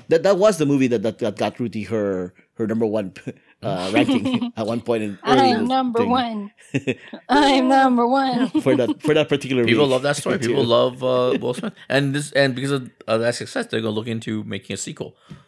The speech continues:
Speaker 1: Good for him.
Speaker 2: Mm-hmm.
Speaker 1: Good for him. I don't know about Aladdin having a sequel, but good for him.
Speaker 2: Yeah.
Speaker 1: I mean, he
Speaker 3: Yeah,
Speaker 1: did have
Speaker 3: but
Speaker 1: material
Speaker 3: no.
Speaker 1: 'cause the,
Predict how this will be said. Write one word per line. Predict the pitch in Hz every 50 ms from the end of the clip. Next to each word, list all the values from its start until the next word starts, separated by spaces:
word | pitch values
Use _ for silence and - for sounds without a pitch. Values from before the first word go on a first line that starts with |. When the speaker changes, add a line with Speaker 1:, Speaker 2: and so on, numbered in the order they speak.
| - - - 165
Speaker 1:
Good | 190 196
for | 180 190
him. | 165 123 - - - - -
Speaker 2:
Mm-hmm. | 180 156 160 - -
Speaker 1:
Good | 120 139 131
for | 139 131
him. | 117 101 76 87 95 -
I | 117
don't | 127 139 151
know | 151
about | 135 135 - - - _ _ -
Aladdin | 135 127 127 135 131 123
having | 123 127 123
a | 123
sequel, | 113 - 151 - 190 175
but | 143 123 117 - - _ _ _ _ _ _ _ _ _
good | - - 147
for | - 127 107
him. | 92 - 98 120 - - 165
Speaker 2:
Yeah. | 135 - - - _ - -
Speaker 1:
I | - 220
mean, | 247 285 233
he | 180
Speaker 3:
Yeah, | 247 220 185 196
Speaker 1:
did | -
have | 208 165
Speaker 3:
but | 131 117
Speaker 1:
material | - 165 175 160 123 104 98 107
Speaker 3:
no. | - - -
Speaker 1:
'cause | - 151 131
the, | 135 123